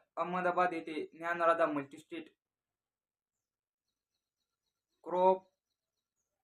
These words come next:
ऑपरेटिव्ह सोसायटी लिमिटेड डीएमसीएसएल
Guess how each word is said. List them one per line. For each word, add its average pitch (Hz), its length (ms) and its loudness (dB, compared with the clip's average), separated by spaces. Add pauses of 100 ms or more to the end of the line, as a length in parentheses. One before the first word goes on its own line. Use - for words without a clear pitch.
(240)
ऑपरेटिव्ह 180 560 -4
सोसायटी 180 560 -4
लिमिटेड 170 440 -10 (520)
डीएमसीएसएल 185 2000 -6